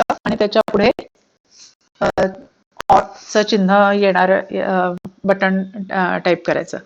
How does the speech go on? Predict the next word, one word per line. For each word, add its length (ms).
तर 380